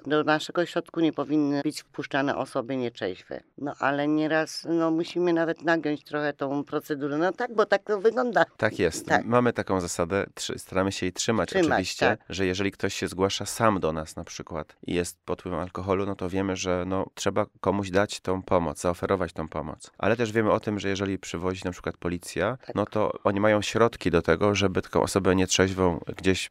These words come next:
Speaker 2: przetrzymać,
Speaker 1: Przetrzymać.
Speaker 2: zbadać i tak dalej. Dlatego, że jest to dosyć niebezpieczne, jakbyśmy kogoś wpuścili nietrzeźwego. Dlaczego? Z dwóch powodów. Po pierwsze, że ta osoba może po prostu w nocy umrzeć, bo może się zadławić, zakrztusić i tak dalej, wiadomo.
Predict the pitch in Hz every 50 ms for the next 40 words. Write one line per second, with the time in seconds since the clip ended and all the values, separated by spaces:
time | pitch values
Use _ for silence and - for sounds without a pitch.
0 | _ - - - 95 - - - - 110 107 175 - - - 165 143 139 117 110
1 | - - 90 90 90 87 101 101 90 95 85 82 - - - - - - - 92
2 | 76 87 92 85 80 87 98 117 135 - - - 92 104 95 110 107 110 107 110
3 | 110 - - - - 113 104 95 107 107 - - 98 - - 101 92 90 92 -
4 | - - 123 120 - - - - 92 92 90 85 85 87 90 92 95 92 - -
5 | 95 92 - 95 92 87 90 - - - - 90 - - - - 101 101 101 95
6 | 98 - 98 95 - - - 92 92 95 90 87 85 - 101 117 123 - - 107
7 | 113 113 - - 104 87 82 71 - - - - 131 135 - 139 120 110 92 82
8 | - - - - 113 - - 117 127 123 - 117 107 101 - 110 98 101 - 110
9 | 101 101 101 101 101 101 104 92 - - - 113 - 139 143 - - 139 120 120
10 | 117 - - - - 120 95 87 80 85 101 113 - - - - 104 101 104 107
11 | 104 101 - 113 101 104 92 90 90 90 92 98 95 95 98 92 - - - -
12 | - - - - 90 92 92 98 - - - - 104 110 - - 98 - - -
13 | - 95 90 82 - 76 78 80 92 110 123 - - 92 101 95 - 87 80 82
14 | 90 113 143